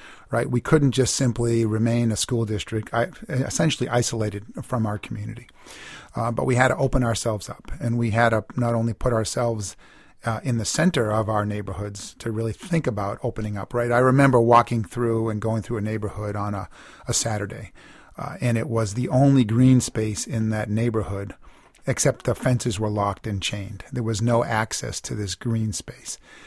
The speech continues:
And it was a metaphor for, I think, how the school district at the time was positioned, which was pretty isolated. And we couldn't do it by ourselves, so we wanted to shift that paradigm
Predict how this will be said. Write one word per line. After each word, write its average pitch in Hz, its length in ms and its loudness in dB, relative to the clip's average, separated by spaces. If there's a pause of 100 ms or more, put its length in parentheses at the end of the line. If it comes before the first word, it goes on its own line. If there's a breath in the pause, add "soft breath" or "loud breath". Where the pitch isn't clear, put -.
(180 loud breath)
And 131 120 2
it 151 100 0
was 143 220 6
a 139 40 6
metaphor 127 640 2
for, 104 260 -4
I 104 100 -2
think, 110 300 -8
how 104 600 -2 (380 loud breath)
the 123 80 -4
school - 260 -2
district 107 420 -6
at 104 180 -4
the - 80 -6
time 101 600 -4 (320 loud breath)
was 113 240 0
positioned, - 640 -4 (320 loud breath)
which - 260 -2
was 104 300 0
pretty - 320 0
isolated. 117 760 -6 (320 loud breath)
And 135 140 6
we 139 60 6
couldn't 165 300 6
do 117 120 2
it 110 80 -2
by 104 120 -4
ourselves, 104 480 -6
so 139 100 -2
we 127 100 4
wanted 135 340 6
to 104 120 -4
shift - 420 -2
that 101 240 -6
paradigm 107 580 -10